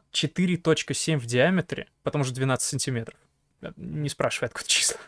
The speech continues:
Э, четыре точка семь в диаметре. Это значит, что один точка восемьдесят пять ровно, чтоб зацепило от края. Поскольку ещё ноль пять ширина базы.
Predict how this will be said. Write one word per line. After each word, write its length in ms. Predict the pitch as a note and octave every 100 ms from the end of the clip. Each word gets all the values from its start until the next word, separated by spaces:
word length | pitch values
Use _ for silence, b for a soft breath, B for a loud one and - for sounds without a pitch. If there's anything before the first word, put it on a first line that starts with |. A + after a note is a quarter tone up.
| _ _ B B B B -
Э, 120 | B2+
четыре 360 | - C3+ F#3 F3
точка 300 | E3 - C#3
семь 220 | - D#3
в 40 | C3
диаметре. 500 | C#3+ B2+ A2+ - C#3+
Это 100 | B2+
значит, 260 | D3 -
что 220 | - C#3 D#3
один 420 | C3+ A#2+ E3+ D#3
точка 380 | D#3 D3 - C3
восемьдесят 600 | D3+ - C#3 - C#3+ -
пять 440 | - F#3 A3 - -
ровно, 440 | D#3 C#3 F3+ F3+ C#3
чтоб 260 | - C3+
зацепило 500 | C3 - C3+ B2 A#2
от 140 | B2+ -
края. 360 | C3 A#2 G#2+ - _ _ _ _ -
Поскольку 300 | C#3+ C#3 A#2+
ещё 160 | - C#3
ноль 200 | C3 B2
пять 260 | D3 C#3+
ширина 320 | - C3+ B2+
базы. 300 | A#2+ A2+ B2